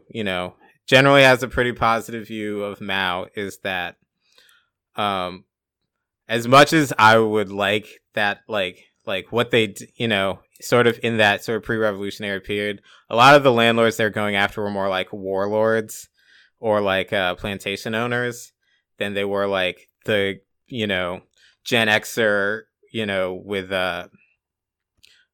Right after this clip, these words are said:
with an, uh, investment bank, with a, like, a software job that you're, that, like, you know, owns your apartment complex. At the same time, like, landlords,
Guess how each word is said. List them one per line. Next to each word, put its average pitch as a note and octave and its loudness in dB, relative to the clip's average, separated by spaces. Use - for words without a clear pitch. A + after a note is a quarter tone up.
with G#2 -10
an, G2+ -6
uh, F#2+ -4
investment G#2 -6
bank, F2+ -10
with G#2 -4
a, G2 0
like, F#2 -2
a G#2 -8
software G2+ 0
job F2+ -8
that F2+ -4
you're, G#2 -6
that, F#2+ -4
like, F2 -8
you G#2+ -10
know, F2+ -6
owns G2 -10
your G#2 -4
apartment F2+ -8
complex. F2+ -12
At D3+ 6
the F3+ 2
same F#3 4
time, B2 6
like, G#2 -2
landlords, C#3 6